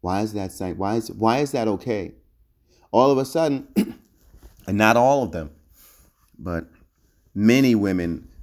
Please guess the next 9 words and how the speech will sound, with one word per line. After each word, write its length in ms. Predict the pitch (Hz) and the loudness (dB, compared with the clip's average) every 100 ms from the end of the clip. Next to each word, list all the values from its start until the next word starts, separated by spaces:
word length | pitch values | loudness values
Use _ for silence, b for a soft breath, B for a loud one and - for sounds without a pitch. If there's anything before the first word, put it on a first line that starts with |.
| - | -18
when 300 | 82 98 95 | -6 -2 -2
faced 500 | 92 117 113 113 - | 0 2 2 0 -6
with 440 | 90 98 - _ - | -2 -2 -4 _ -2
the 100 | 95 | -2
horror 760 | - 131 139 139 120 87 - | -2 0 2 4 2 0 -2
of 160 | 92 85 | -6 -6
what 420 | 90 110 107 85 | -2 -2 -2 -6
they're 280 | 90 98 - - | -6 -4 -6 -6
actually 800 | 113 127 - 127 110 107 95 | -4 -4 -4 -2 0 -2 -4